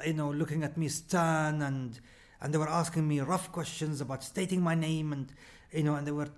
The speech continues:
you know, uh, telling me that, like, "You have to tell the truth. I mean, we are not kidding here. You know, we don't want the, uh,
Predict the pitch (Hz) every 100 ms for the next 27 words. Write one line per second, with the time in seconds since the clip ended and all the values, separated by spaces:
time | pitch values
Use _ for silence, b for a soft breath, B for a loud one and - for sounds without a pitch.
0 | - - 165 143 131 131 139 135 131 131
1 | 180 175 160 135 - 123 117 139 226 165
2 | 190 165 165 180 160 147 135 143 143 139
3 | 143 185 - 170 165 139 165 156 135 123
4 | 127 123 113 113 127 123 143 165 175 165
5 | 147 147 143 135 131 B B B B -
6 | 143 143 135 131 127 139